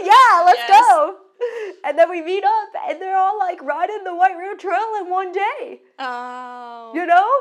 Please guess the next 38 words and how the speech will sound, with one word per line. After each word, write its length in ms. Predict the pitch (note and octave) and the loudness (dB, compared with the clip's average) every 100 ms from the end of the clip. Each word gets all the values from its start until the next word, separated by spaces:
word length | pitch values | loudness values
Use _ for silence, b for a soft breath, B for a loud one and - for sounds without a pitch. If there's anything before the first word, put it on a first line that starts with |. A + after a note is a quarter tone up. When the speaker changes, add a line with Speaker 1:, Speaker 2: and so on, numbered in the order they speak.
| - - | -4 -12
Speaker 1:
And 100 | - | -8
Speaker 2:
Uh-huh. 60 | |
Speaker 1:
so 180 | F#4+ F#4+ | -6 -6
Taylor 560 | F#4 - F4 F#4+ G4+ D4+ | -8 -10 -8 -6 -6 -6
at 200 | B3+ A3+ | -6 -4
that 180 | C4 B3+ | -6 -6
time 260 | D4 B3 | -10 -10
had 440 | C4+ A#3+ G#3+ G#3+ G#3+ b | -8 -8 -8 -10 -14 b
an 140 | G#3 G#3+ - _ _ | -12 -12 -14 _ _
steel 680 | _ - - A#3+ B3 B3 B3+ | _ -20 -16 -10 -8 -6 -8
All 200 | - F3+ | -8 -8
City 500 | F#3 - F3+ E3+ G3 b b _ | -10 -16 -16 -16 -20 b b _
with, 240 | G#3 G#3 | -12 -10
Speaker 2:
Mm-hmm. 120 | A#3+ G#3+ | -12 -16
Speaker 1:
like, 120 | A#3+ _ | -18 _
it 140 | C#4 D4 | -10 -8
was 100 | D4 | -4
essentially 720 | E4+ E4 E4 C#4+ C4+ G3 - _ _ _ _ _ _ | -4 -6 -10 -10 -10 -12 -16 _ _ _ _ _ _
a 40 | G3+ | -12
fat 320 | - B3+ - G3+ | -4 -2 -2 -6
bike. 240 | E3 F3 | -6 -8
It 20 | |
was 120 | G3 F#3+ | -8 -8
a 60 | |
hardtail. 720 | F#3+ B3 B3 G#3 F#3+ F3 F3 _ b b - | -6 -6 -6 -14 -14 -14 -14 _ b b -12
And 100 | C#4+ | -8
he 100 | F4+ | -6
had 300 | F4 A#3 G#3+ | -6 -6 -8
no 160 | C4+ D#4 | -8 -8
idea 280 | C#4 C4 | -10 -12
that 120 | A3 G#3 | -12 -12
he 100 | A#3+ | -14
was 120 | G#3+ | -14
gonna 200 | A3 G3+ | -18 -20
do 140 | G3+ G3 | -14 -14
it 120 | F3+ | -10
that 180 | F3 E3+ | -10 -10
day, 340 | E3+ E3+ E3 | -8 -8 -10